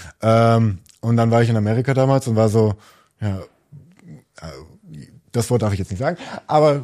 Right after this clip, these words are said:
hm, ich bin, äh, jetzt in Amerika und ich kann die Sprache nicht. <laughs> So, und dann war ich auch so, aber ich will ja Basketball spielen. Und, äh, manchmal, glaub ich, weil ich dann auch nicht so direkt sehe, okay, was könnte das eigentlich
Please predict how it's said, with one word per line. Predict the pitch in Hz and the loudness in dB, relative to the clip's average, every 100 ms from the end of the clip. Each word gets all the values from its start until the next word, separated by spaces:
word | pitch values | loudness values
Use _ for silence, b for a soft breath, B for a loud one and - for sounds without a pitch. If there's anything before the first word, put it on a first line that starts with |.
| 113 | 0
hm, | 175 254 233 | 2 2 -2
ich | 139 156 | -4 -4
bin, | - 165 165 | 2 2 4
äh, | 165 160 | 4 4
jetzt | 143 147 | 4 2
in | 139 | 2
Amerika | 143 147 160 | 2 0 -2
und | |
ich | 131 | -6
kann | 123 | -6
die | 104 | -8
Sprache | 127 113 | -8 -8
nicht. | 98 98 B B B 170 | -8 -10 B B B -4
<laughs> | 165 160 214 | -2 0 0
So, | 170 143 143 131 123 | 0 0 0 0 0
und | |
dann | 123 127 127 | 0 0 0
war | 120 127 | 2 2
ich | 120 | 2
auch | 131 | -2
so, | 135 123 | -2 -2
aber | 113 | -2
ich | 110 | -4
will | 127 | -4
ja | 107 | -6
Basketball | 104 120 101 101 | -6 -10 -12 -14
spielen. | - 101 - B 170 139 | -12 -12 -12 B -16 -12
Und, | - 123 120 117 | 0 2 4 4
äh, | 123 113 B 90 | 4 2 B -14
manchmal, | - 127 143 143 139 | -6 -2 2 2 2
glaub | 135 135 | 2 2
ich, | 131 | 2
weil | 131 127 | 2 2
ich | 123 | 2
dann | 127 | -2
auch | 117 123 - | 0 -2 0
nicht | 139 147 139 - B B B | 0 0 0 -8 B B B
so | 135 | -2
direkt | 123 135 135 131 | 2 4 2 0
sehe, | - 135 131 | 0 4 4
okay, | - 135 | 2 0
was | 123 113 | 0 0
könnte | 147 131 | 0 -2
das | 123 113 | -2 -4
eigentlich | 113 117 113 110 | -2 0 -2 -4